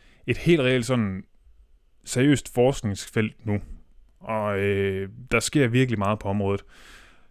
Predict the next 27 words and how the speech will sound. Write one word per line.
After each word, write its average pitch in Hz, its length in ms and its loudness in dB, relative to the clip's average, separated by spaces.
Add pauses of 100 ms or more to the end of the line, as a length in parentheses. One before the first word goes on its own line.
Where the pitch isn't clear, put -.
(200)
Øhm, 92 920 -2 (340)
og 123 320 0 (140)
jeg 127 140 -2
kan 117 80 -6
starte 117 200 4
ud 170 60 8
med 165 80 4
at 139 60 2
sige, 147 160 0
at 143 60 -6
der 113 80 2
er 107 140 -2
rigtig 156 220 -2
godt 143 180 0
nyt 147 360 2 (280)
til 110 140 -6
os, 139 400 0
som, 107 380 2
øh, 104 160 2 (380)
elsker 139 300 2
at 110 60 -2
træne 135 280 2
meget. 131 300 2 (1120)
Fordi 127 280 -4
det 143 160 2
der 147 120 8
med 139 280 8